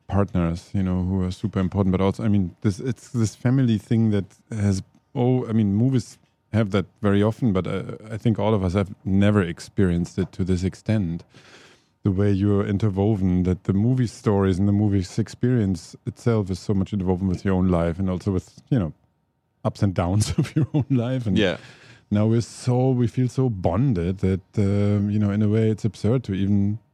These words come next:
Speaker 1: think about stopping, you know. And I mean, you know, we still have some, you know, we kind of enjoy promoting the movie, even though there's something absurd about it. But the fact that it holds us together and that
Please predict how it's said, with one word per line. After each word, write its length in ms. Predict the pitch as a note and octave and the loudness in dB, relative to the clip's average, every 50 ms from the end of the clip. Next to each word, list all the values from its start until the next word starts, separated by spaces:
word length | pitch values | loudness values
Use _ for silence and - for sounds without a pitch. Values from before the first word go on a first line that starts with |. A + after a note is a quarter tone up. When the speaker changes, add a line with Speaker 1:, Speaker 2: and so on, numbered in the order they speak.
| _ - | _ -4
Speaker 1:
think 180 | - A2+ A#2+ | -2 0 0
about 280 | B2+ G#2 F#2+ E2+ E2 D#2 - _ _ _ _ _ _ _ _ _ _ _ _ _ _ _ _ _ | 0 0 0 -2 -2 -4 -6 _ _ _ _ _ _ _ _ _ _ _ _ _ _ _ _ _
stopping, 720 | - - - - G2 B2 - D3+ G#2+ D2 C#2 C#2 C2 - - - | -20 -10 -4 -2 -2 0 2 0 0 0 -2 -12 -12 -14 -16 -12
you 100 | D#2+ E2 | -8 -6
know. 140 | D#2+ E2 F2 | -4 -4 0
And 180 | F#2+ G2 G2 | 0 0 0
I 140 | - A2+ B2 | 0 0 -2
mean, 240 | B2+ C#3 C#3+ B2+ A#2 | 0 0 0 -2 -2
you 140 | C3+ D3 D#3+ | -2 0 0
know, 100 | D#3 B2+ | 0 0
we 120 | A2+ A#2+ | 0 0
still 180 | A2 - D#3 C#3+ | -2 0 0 0
have 160 | B2+ B2 G#2+ | 0 0 -2
some, 380 | - - B2+ A2+ A2 G#2+ G#2 G2+ - - - _ _ _ _ _ _ _ _ _ _ _ _ _ _ _ _ _ _ - - | -2 0 0 2 2 2 0 -2 -4 -10 -20 _ _ _ _ _ _ _ _ _ _ _ _ _ _ _ _ _ _ -10 -4
you 100 | D#3+ C#3 | -2 0
know, 60 | C3 | 2
we 120 | B2+ C3 C3 | 2 0 -2
kind 320 | B2+ - G#2+ D#3 F#3+ G3 | -2 -2 -2 0 0 0
of 100 | F3 C#3 | 0 0
enjoy 420 | D3+ C#3+ A#2 A2+ C3 C3 D3 E3 D#3 | 0 0 0 0 0 0 0 0 -2
promoting 580 | - - D3 C#3+ C3+ C3 C3+ C#3+ C#3 C#3+ C3 | -2 -2 -2 0 2 2 0 0 0 0 0
the 60 | B2 | 2
movie, 260 | B2+ C3 C3 B2 B2 A#2+ | 2 2 0 2 2 2
even 180 | A#2+ B2 B2+ A#2+ | 2 2 2 2
though 180 | A#2+ A#2 A#2 | 2 2 2
there's 240 | A#2 A#2 A2+ G#2+ - | 2 2 0 0 0
something 540 | - A#2+ A2+ A2 A2 A2 G#2+ G#2 G#2+ A2+ - - | 0 0 0 2 2 2 2 2 2 0 -2 -4
absurd 400 | A#2+ A2 - - - A#2+ B2 B2 | -6 -6 -6 -4 -2 -2 0 0
about 340 | B2 A2+ B2 B2 C3 C#3 C3+ | 0 0 0 0 0 0 0
it. 180 | C#3 C3 A#2+ | -2 -4 -2
But 260 | - A#2 A2 G2+ - - | -2 -2 -2 -2 -4 -6
the 80 | - G2+ | -6 -6
fact 340 | - - A#2+ A2+ - - | -2 -2 -2 -2 -2 -4
that 120 | - A#2 A2 | -4 -2 0
it 120 | A2 G2+ - - - | -2 -2 -4 -6 -6
holds 300 | F#2+ F#2 A2+ B2+ B2 B2+ | -4 -2 0 0 0 0
us 120 | A#2+ G#2+ | -2 -2
together 640 | - B2 G#2+ G2+ A2 A#2 A#2 C3 C3+ C#3+ D3 C#3 | -2 -2 0 0 0 0 2 0 0 0 0 0
and 160 | B2 A2+ G#2 G#2 | 0 0 0 0
that 120 | G#2 G2 | 0 -2